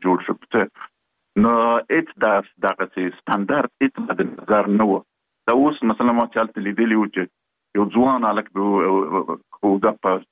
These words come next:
چې دا فلاني پوهنتون رئیس دی. نو دغه لوړ زده کړې په افغانستان کې دغسې یو س-، یو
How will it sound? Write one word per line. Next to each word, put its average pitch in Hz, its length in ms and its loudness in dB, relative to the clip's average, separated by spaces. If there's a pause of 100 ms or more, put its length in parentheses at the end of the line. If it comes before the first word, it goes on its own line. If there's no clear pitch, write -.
(220)
چې 107 60 -2 (100)
دا 98 80 0 (100)
فلاني 92 320 -2
پوهنتون 87 440 -2
رئیس 90 280 -2 (100)
دی. 82 100 -8 (500)
نو 110 80 4 (100)
دغه 131 220 0 (260)
لوړ 120 200 2 (440)
زده 113 320 2
کړې 110 180 -10
په 95 140 -2
افغانستان 135 640 -4
کې - 80 -4 (120)
دغسې 104 340 -2
یو 104 140 2
س-، - 140 -20 (640)
یو 98 80 2